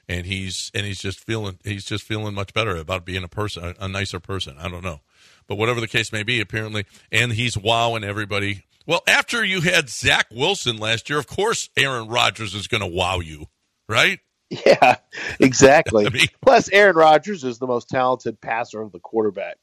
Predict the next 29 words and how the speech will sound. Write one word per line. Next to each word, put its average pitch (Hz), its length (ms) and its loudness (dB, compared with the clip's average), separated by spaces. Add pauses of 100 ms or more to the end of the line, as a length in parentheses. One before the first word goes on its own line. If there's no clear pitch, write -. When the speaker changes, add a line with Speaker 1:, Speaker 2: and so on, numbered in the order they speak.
Speaker 2:
uh, 104 40 0
Speaker 1:
Yeah. 101 160 0
Speaker 2:
of 101 80 -4
the 101 100 -12
football 98 440 4
that's 95 300 -8
ever 98 260 -2
lived. 87 520 -6 (220)
Speaker 1:
I - 60 -8
mean, 131 280 -2
that, 151 380 2 (540)
that 147 280 4
bar 120 460 2 (260)
is 110 140 -8 (100)
awfully 139 400 0
low. 113 500 2 (340)
Wow, 208 480 0 (260)
we 190 80 -4
got 202 140 -2
a 190 40 -4
quarterback 202 600 0
who 196 120 -6
can 185 200 -2
actually 190 320 0
complete 185 580 -4
passes. 160 680 -2 (320)
Speaker 2:
<laughs> - 200 -6
Speaker 1:
How 139 80 6 (880)
unbelievable! 196 1200 0